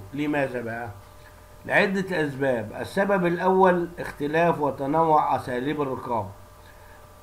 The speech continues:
نظام الرقابة في النظام الآلي عبارة عن رقابة عامة، واحنا اتكلمنا عليها قبل كده، وبعدين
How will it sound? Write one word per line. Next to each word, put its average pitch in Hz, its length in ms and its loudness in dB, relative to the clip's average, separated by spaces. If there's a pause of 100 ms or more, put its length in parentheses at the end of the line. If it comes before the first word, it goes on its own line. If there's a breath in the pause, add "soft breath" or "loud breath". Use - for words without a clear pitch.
(140)
نظام 160 300 2
الرقابة 196 440 4
في 175 100 2
النظام 175 400 4
الآلي 180 440 4
عبارة 160 420 6
عن 147 160 10
رقابة 143 420 2
عامة، 147 880 8
واحنا 123 260 -4
اتكلمنا 135 400 -2
عليها 143 280 2
قبل 135 200 -4
كده، 131 420 -4 (920 loud breath)
وبعدين 151 840 2